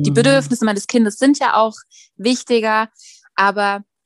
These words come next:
Speaker 1: wie du auch immer sagst, wenn mein Glas leer ist, kann ich ja nicht teilen. Also ich kann ja nichts mehr abgeben. Aber wenn ich halt gucke, dass es mir auch gut geht,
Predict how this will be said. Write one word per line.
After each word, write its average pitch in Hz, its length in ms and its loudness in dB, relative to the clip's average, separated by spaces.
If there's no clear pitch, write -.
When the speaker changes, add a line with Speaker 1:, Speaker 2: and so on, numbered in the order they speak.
Speaker 1:
wie 226 80 -10
du 202 100 -6
auch 196 120 -4
immer 202 180 -10
sagst, 220 380 -4
wenn 180 100 -16
mein 175 120 -16
Glas 185 360 -8
leer 214 220 -4
ist, 220 200 -12
kann 190 180 -4
ich 208 120 -2
ja 175 100 -4
nicht 165 160 -10
teilen. 165 320 -4
Also 170 140 -4
ich 180 80 -10
kann 202 200 -2
ja 202 120 0
nichts 165 200 -10
mehr 160 140 -2
abgeben. 160 420 -6
Aber 170 200 0
wenn 175 120 -6
ich 190 120 -12
halt 175 120 -6
gucke, - 260 -4
dass 170 140 -6
es 175 140 -16
mir 233 240 4
auch 196 140 -6
gut - 220 -8
geht, 220 320 -4